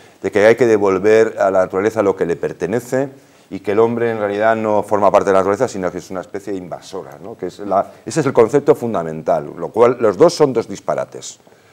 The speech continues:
Es decir, el hombre es naturaleza porque nacemos de la naturaleza y somos parte de ella, igual que hay unas especies dominantes, pues nosotros somos una especie dominante y, y es lo que hay. Y entonces, para nosotros garantizarnos nuestra supervivencia, por supuesto, tenemos que ser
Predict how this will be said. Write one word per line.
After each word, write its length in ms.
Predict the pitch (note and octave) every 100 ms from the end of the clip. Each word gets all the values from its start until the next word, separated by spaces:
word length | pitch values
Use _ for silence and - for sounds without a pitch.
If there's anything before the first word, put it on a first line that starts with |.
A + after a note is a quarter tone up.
| _ _
Es 60 |
decir, 140 | G2+ F#2+
el 80 |
hombre 160 | A2+ C3
es 80 | A#2
naturaleza 500 | A2 G#2 G#2 C3+ E3
porque 360 | - F#2 G2+
nacemos 500 | F2+ F#2+ - G#2+ A2
de 80 | G#2
la 80 | G2
naturaleza 380 | G2 G2 G#2+ B2+
y 60 |
somos 300 | G#2 A2+ G#2
parte 360 | - G2 G2 F2+
de 180 | D#2+ A2+
ella, 300 | D3+ G#3 G#3 - - _ _
igual 320 | G#2 F#2+ G#2
que 100 | A2
hay 60 | A2
unas 140 | G#2+
especies 320 | G#2+ A2 G#2 -
dominantes, 640 | G2 G2 C3+ F3 F#3+ F3+
pues 100 | G#2+
nosotros 220 | A2+ A#2+
somos 200 | A#2 A2+
una 140 | A2
especie 300 | F#2+ G2+ G#2+
dominante 500 | G2+ F#2 G2+ C3+ C#3
y, 240 | A#2 - D3+
y 20 |
es 80 | E3+
lo 100 | C#3
que 120 | C3+
hay. 240 | C#3 - - _ _ _ _ -
Y 60 |
entonces, 240 | G2 A#2 A#2
para 200 | F#2+ F2
nosotros 440 | E2+ A#2 C3+ -
garantizarnos 880 | A#2+ G2 F#2 F2+ E2+ E2+ E2 C#3+ D3+
nuestra 320 | G#2 - E2 -
supervivencia, 760 | - G#2+ D#3 A2 G#2+ B2+ D3 - _ _ _ - -
por 120 | -
supuesto, 280 | C2+ G2+ G2
tenemos 220 | C#2+ C#2+
que 80 |
ser 120 | F#2